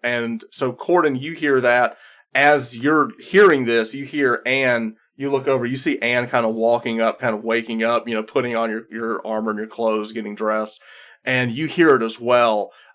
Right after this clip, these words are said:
um, that there's something very bad happening above. Like, you, you can hear, like, like,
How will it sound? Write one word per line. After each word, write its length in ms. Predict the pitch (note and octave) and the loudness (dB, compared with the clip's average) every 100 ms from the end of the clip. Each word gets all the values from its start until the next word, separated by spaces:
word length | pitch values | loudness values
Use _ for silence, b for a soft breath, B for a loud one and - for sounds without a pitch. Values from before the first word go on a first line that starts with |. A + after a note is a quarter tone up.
| - | -2
um, 500 | B2 A2+ G#2+ G#2+ G#3+ | 2 2 2 -2 -4
that 260 | B2+ A2+ A2+ | -2 -2 0
there's 460 | C3 B2 A#2 - | 0 0 -2 -8
something 460 | - E3+ F#3 D3+ B2 | 2 2 4 0 2
very 300 | B2+ C3 A#2+ | 4 4 2
bad 480 | G#2+ A2+ G#2+ G2 F2 | 0 -2 0 -2 0
happening 420 | G#2 F#2+ G#2 G2 | -2 -2 -6 -10
above. 360 | F#2+ G2 F#2+ G2+ | -6 -4 -4 -6
Like, 160 | A2 | -10
you, 120 | A#2+ A#2 | -10 -8
you 180 | B2+ C3+ | -8 -6
can 180 | C3 | -6
hear, 600 | A2+ - D#3+ D3+ C3 A#2+ A2+ b b b | -6 -8 -2 2 4 2 -4 b b b
like, 260 | B2 A#2 G#2+ _ _ _ _ A2+ | -2 -2 -4 _ _ _ _ -6
like, 240 | A2+ | -6